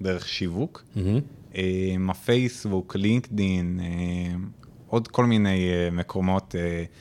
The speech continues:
Speaker 1: באמת פשוט מאוד אני מבין גם איך האלגוריתם עובד, מה אנשים רוצים לראות, מה אני כמחפש עבודה בתחום ה-S E O שחיפשתי, אמנם לא הרבה זמן, אבל אני יודע מה חיפשתי לראות, מה רציתי.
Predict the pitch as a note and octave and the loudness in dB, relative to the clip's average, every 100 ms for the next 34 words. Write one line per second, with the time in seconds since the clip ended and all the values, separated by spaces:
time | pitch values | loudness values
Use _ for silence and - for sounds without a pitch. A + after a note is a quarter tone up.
0 | - - G2 A#2 A2+ - A#2 - - G#2 | -20 -2 0 2 0 -2 -4 -10 -4 2
1 | G2+ A#2 A#2+ G2+ F2 G2 G#2+ F#2+ F2+ F#2 | 6 6 6 4 2 4 4 4 2 0
2 | F#2+ F2+ F2+ F#2+ - F#2 E2+ F2 F#2 E2+ | 0 0 0 -2 -2 -2 -2 0 2 2
3 | F2+ F#2 - G2 F2+ - F#2 F2+ F2 F2+ | 0 -2 -2 -2 -4 -4 -2 0 0 2
4 | F#2 F2+ - - - - - G2+ A#2+ D3+ | 0 -2 -8 -20 -20 -12 -2 2 2 0
5 | - F#2+ F2+ G2+ A2 - G2+ G2 G#2+ G2+ | 0 -2 -2 -4 -4 -2 -2 2 4 2
6 | G2 - A#2 G#2+ G2+ F#2 F#2+ G#2 - D3+ | 0 0 2 4 4 0 -2 -4 -2 0
7 | E3+ - G2 - G2 G#2+ - - F#2+ F#2 | 0 -4 -8 -8 -6 -6 -6 -8 -6 -6
8 | G2 - - - - G2+ A#2 A#2+ B2 C3+ | -10 -14 -20 -16 0 4 6 6 4 2
9 | D#3+ A#3 G#3+ G2+ G2+ G#2 D3 D3 - C3+ | -2 -2 -2 0 0 2 2 2 -2 -4
10 | - C3+ C#3 G#2+ F#2+ G#2 - - - - | -4 -2 0 2 2 2 0 -8 -20 -20
11 | - - - - G2 F#2 - G2 F2 E2+ | -20 -20 -16 -2 2 2 2 -2 -2 -8